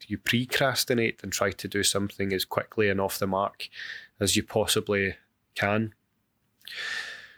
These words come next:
So that's a long way of saying I am nervous as hell about getting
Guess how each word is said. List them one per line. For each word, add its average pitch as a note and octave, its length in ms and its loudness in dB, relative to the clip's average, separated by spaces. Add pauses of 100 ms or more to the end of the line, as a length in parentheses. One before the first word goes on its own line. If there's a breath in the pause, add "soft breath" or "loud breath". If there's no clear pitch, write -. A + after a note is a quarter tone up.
(260 loud breath)
So - 180 4
that's E3 240 6
a G3 60 4
long C#3 240 6
way A#2+ 140 8
of A2+ 120 4
saying A2 520 4 (1200)
I A2+ 160 6 (120)
am A2+ 440 4
nervous B2 420 4
as A2 140 4
hell G#2 260 4
about G#2 320 2
getting G2 580 0